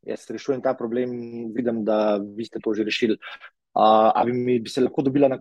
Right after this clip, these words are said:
kavi, na kosilu, pa bi vam postavil par vprašanj." Jaz še nisem naletel na, na primer, da bi kdo rekel:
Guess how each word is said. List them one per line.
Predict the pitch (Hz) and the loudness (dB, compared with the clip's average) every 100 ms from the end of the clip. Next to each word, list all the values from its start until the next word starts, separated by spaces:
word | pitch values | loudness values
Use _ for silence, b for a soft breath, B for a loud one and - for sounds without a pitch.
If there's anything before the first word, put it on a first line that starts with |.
| - | -4
kavi, | 135 139 135 131 | 2 2 2 -4
na | 123 - | -8 -12
kosilu, | 120 - 135 127 123 120 113 - | -12 -4 0 2 2 2 -2 -2
pa | 113 110 | 0 0
bi | 110 | -2
vam | 113 | -8
postavil | 113 - 131 131 | -6 0 2 2
par | 117 120 | 2 0
vprašanj." | 120 117 123 120 - B B B B | 0 -6 -6 -6 -12 B B B B
Jaz | - 131 - | 0 0 2
še | 143 123 131 - - | 2 2 0 -12 -14
nisem | 127 131 127 131 120 | -8 -6 -6 -4 0
naletel | 113 107 - 117 113 117 113 | 2 2 0 -2 0 -2 -4
na, | 110 107 107 | -4 -4 -2
na | 110 117 | -2 -6
primer, | - 113 117 | -6 -2 0
da | 113 113 | 0 0
bi | 113 | -2
kdo | 110 | 0
rekel: | 110 104 107 | 0 0 -2